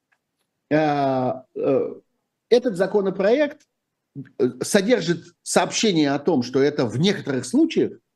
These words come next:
для некоторых специальностей, но не содержит перечня этих специальностей,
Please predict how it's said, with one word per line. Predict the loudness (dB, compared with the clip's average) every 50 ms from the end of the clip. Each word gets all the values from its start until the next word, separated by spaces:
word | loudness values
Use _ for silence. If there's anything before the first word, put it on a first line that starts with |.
| _ _ _ _ _ _ _
для | -2 0 2 2
некоторых | 4 2 2 0 -2 -4 -4 -4 -4 -6
специальностей, | -8 -10 -10 -6 -2 -2 0 0 0 -2 -4 -6 -8 -10 -12 -12 -12 -14 _ _ _ _ _ _ 0
но | 2 2
не | 4 2 2
содержит | 2 2 2 2 0 0 -2 -4 -4 0
перечня | 0 2 2 0 0 0 0 0
этих | 0 0 -4 -6
специальностей, | -6 -10 -10 -8 -6 -8 -8 -8 -10 -14 -16 -20 _ _